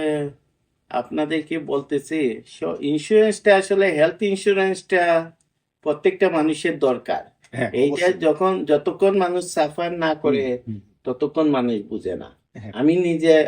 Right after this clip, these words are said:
Speaker 1: আট বছর সাফার করছি।
Speaker 2: হুম।
Speaker 1: এ-, এই জন্য আমি হেলথ ইন্স্যুরেন্সটা যে দরকার, ওই জিনিসটা আমি ফিল করি।
Speaker 2: হুম।
Speaker 1: এই জন্যই একটু হেল্পে এই লাইনে আসাটা।
Speaker 2: হ্যাঁ।
Speaker 1: এই লাইনের আসাটা আমার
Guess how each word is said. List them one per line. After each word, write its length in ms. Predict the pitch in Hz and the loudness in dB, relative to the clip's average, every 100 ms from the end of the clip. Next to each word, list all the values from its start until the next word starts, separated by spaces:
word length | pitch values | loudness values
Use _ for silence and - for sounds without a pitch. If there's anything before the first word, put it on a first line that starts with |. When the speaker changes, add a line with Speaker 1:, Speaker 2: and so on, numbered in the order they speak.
| - | 0
Speaker 1:
আট 180 | 120 | -6
বছর 360 | 127 143 143 147 | 0 0 2 -2
সাফার 380 | 135 117 - 101 | -4 -8 -6 -6
করছি। 360 | - - - - | -8 -14 -14 -20
Speaker 2:
হুম। 540 | - _ _ _ 107 | -20 _ _ _ -6
Speaker 1:
এ-, 340 | 107 113 113 107 | -4 -2 -2 0
এই 200 | 143 143 | 2 2
জন্য 500 | 160 175 196 208 294 | 0 0 2 0 -2
আমি 480 | - 135 151 156 147 - | -2 0 2 2 -2 2
হেলথ 240 | 151 - | 2 2
ইন্স্যুরেন্সটা 840 | 208 196 208 202 190 185 - 190 | 0 2 2 2 0 -6 -4 -2
যে 200 | 165 170 165 | 0 0 0
দরকার, 680 | 139 147 156 156 160 120 | 4 6 6 4 4 4
ওই 100 | - | 2
জিনিসটা 520 | 139 139 147 151 - 156 | -4 -2 0 0 2 2
আমি 260 | 151 147 - _ _ | 2 -2 -6 _ _
ফিল 320 | - 180 170 | -4 -2 -2
করি। 380 | - 113 71 - _ - | -2 -4 -6 -20 _ -8
Speaker 2:
হুম। 100 | 110 | 0
Speaker 1:
এই 200 | 160 170 | 0 6
জন্যই 320 | 202 233 262 | 8 8 4
একটু 360 | 240 147 - 165 | 2 -2 -2 -2
হেল্পে 540 | 147 120 113 123 113 - | 2 2 0 -2 -2 0
এই 260 | 135 135 120 | 0 0 -4
লাইনে 400 | 120 117 110 107 | -4 -2 -2 -4
আসাটা। 540 | - - - 101 - 98 - - | -8 -10 -14 -14 -12 -12 -14 -14
Speaker 2:
হ্যাঁ। 140 | 113 | -6
Speaker 1:
এই 160 | 107 147 | 0 2
লাইনের 760 | 165 170 180 - 208 214 208 | 4 2 0 -4 0 2 2
আসাটা 480 | - 143 - 220 220 | 0 0 2 4 6
আমার 180 | 196 196 | 6 2